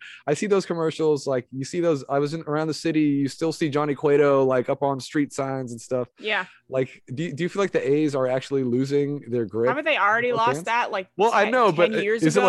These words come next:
Speaker 1: like, isn't
Speaker 2: twenty
Speaker 1: it,
Speaker 2: years ago?
Speaker 1: isn't it getting worse, though? Like, do you feel like
Speaker 2: Yeah.
Speaker 1: that it's actually, uh, yeah, it's kinda crazy. It's,
Speaker 2: It's
Speaker 1: it's
Speaker 2: kind of like, I kind of understand the frustration of, um, okay, so I used to be,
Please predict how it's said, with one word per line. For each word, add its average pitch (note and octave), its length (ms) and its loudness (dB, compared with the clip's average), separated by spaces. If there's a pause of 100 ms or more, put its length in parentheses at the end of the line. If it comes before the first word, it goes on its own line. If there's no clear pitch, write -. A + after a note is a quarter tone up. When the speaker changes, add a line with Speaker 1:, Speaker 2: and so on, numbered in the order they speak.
(120)
Speaker 1:
like, C4+ 100 -2 (180)
isn't D#3 120 2
Speaker 2:
twenty G#3 160 2
Speaker 1:
it, G#3 60 4
Speaker 2:
years A#3+ 180 -2
ago? C4+ 440 0 (120)
Speaker 1:
isn't E3+ 240 0
it G3 80 2
getting F3+ 280 2
worse, A2+ 380 -2
though? G#3+ 240 2
Like, C#3+ 280 2
do D#3+ 60 -4
you E3 80 -2
feel F#3 180 0
like C#4 180 4
Speaker 2:
Yeah. B2+ 180 -4
Speaker 1:
that C#3+ 160 2
it's D3 160 -2
actually, D3 640 -2 (280)
uh, A#2 40 -12 (120)
yeah, B2+ 200 -4
it's F#2+ 240 -10
kinda D3+ 180 -8
crazy. G#2 360 -10
It's, F2 260 -18
Speaker 2:
It's - 120 -6
Speaker 1:
it's - 80 -20
Speaker 2:
kind D4 200 -2
of C4+ 140 -2
like, B3+ 280 -2 (220)
I A#3+ 60 -8
kind D4 140 -6
of D4 80 -4
understand A#3 460 -6
the G#3 60 -10
frustration F#3+ 600 -10
of, F3+ 220 -12 (1080)
um, F#3 320 -2
okay, A#3 160 -6
so A3+ 80 -6
I G#3+ 60 0
used B3+ 200 -4
to B3+ 80 -10
be, G#3 140 -16